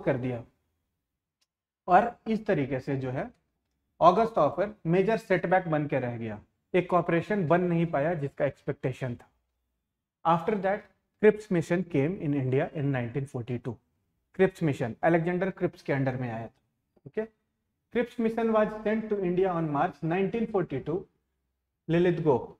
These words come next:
August offer भी किसके अंडर में? Lalit Go। और ये भी किसके अंडर में? Lalit Go।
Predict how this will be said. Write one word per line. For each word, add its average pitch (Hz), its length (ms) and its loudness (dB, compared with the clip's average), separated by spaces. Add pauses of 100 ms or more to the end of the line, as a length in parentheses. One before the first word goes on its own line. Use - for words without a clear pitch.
(320)
August 190 340 8
offer 196 260 6
भी 214 100 2
किसके 214 260 0
अंडर 208 180 2
में? 247 180 0
Lalit 160 380 2
Go। 180 240 0 (460)
और 147 100 0
ये 160 140 2
भी 175 140 2
किसके 202 280 -2
अंडर 196 180 0
में? 226 220 -4
Lalit 156 340 4
Go। 113 220 -4